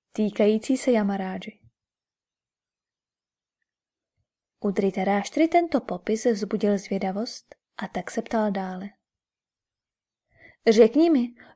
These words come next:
proč tímto způsobem skrývali svou totožnost, ó Viduro?"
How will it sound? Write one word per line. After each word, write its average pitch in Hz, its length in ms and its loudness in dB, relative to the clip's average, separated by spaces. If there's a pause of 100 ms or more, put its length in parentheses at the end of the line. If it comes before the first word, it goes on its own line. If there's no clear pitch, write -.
proč 220 280 6
tímto 302 320 6
způsobem 302 580 4
skrývali 233 480 4
svou 311 260 4
totožnost, 285 640 0
ó 190 180 -2
Viduro?" 190 360 -6